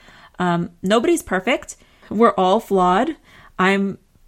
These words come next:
speaking for myself. I am the farthest from a perfect hu-, human being. I do try my best most of the time, but of course there's times where I'm not really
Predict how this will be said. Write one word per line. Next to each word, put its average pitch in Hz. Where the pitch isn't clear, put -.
speaking 233
for 220
myself. 247
I 180
am 180
the 175
farthest 185
from 180
a 175
perfect 175
hu-, 180
human 180
being. 247
I 185
do 262
try 240
my 220
best 208
most 190
of 214
the 240
time, 247
but 202
of 196
course 190
there's 190
times 180
where 175
I'm 180
not 175
really 175